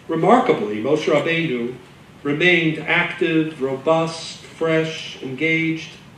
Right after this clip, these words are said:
even in his advancing years. And the question is why? How can these two aspects of Moshe's personality, one seemingly just trivial, physical, just a fact,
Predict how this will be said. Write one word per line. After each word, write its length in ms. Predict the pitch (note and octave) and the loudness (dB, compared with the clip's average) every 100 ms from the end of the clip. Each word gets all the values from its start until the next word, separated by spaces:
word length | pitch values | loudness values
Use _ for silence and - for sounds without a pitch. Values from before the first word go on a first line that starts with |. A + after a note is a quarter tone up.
| - - - | -20 -18 -4
even 300 | G3+ G3+ F#3+ | 2 4 4
in 80 | E3+ | 2
his 140 | D#3 | -2
advancing 600 | D3 C#3 C3+ C3 - A2 | -2 -2 -2 -4 -8 -8
years. 180 | G2+ G2 - - - - - - - - - - - - - | -10 -14 -18 -20 -20 -20 -20 -20 -20 -20 -20 -20 -20 -20 -18
And 100 | - | -4
the 40 | G3 | -2
question 320 | B3+ A#3 A#3 | 0 -2 -2
is 180 | G3+ D3 | -4 0
why? 360 | C#3 C#3 - - - | 0 0 -4 -14 -8
How 100 | A3 | -4
can 200 | A3+ F#3 | 0 0
these 260 | F3 E3+ - - - - | 0 -10 -14 -20 -20 -20
two 420 | - B3 A3+ A3+ A3 - - - - - - - - - - - - - | -4 0 2 0 -4 -12 -20 -20 -20 -20 -20 -20 -20 -20 -20 -20 -20 -10
aspects 640 | E3+ - - B2 A#2 - | -8 -8 -6 -6 -6 -8
of 80 | B2 | -6
Moshe's 380 | C#3 D3+ D3 - | -2 -4 -4 -8
personality, 880 | - B2+ B2+ B2 B2+ G#2+ G2 F#2+ F#2+ - - - - - - | -6 -4 -2 -2 -2 -2 -6 -10 -12 -20 -20 -20 -20 -20 -6
one 320 | C#3+ E3 D#3+ D#3+ | -2 0 -2 -6
seemingly 600 | - G3+ G3+ F#3+ E3+ D#3+ | -4 0 4 4 4 0
just 240 | C#3 - | -4 -4
trivial, 460 | - F3+ E3 D3 C3+ | 0 0 0 0 -2
physical, 680 | - E3+ E3 - C#3+ C#3 C#3 - - - - - - - | -4 -4 -4 -8 -8 -8 -12 -18 -20 -20 -20 -20 -20 -14
just 160 | G3 | -10
a 40 | - | -10
fact, 600 | - E3+ D#3+ - - | -4 -2 -2 -6 -14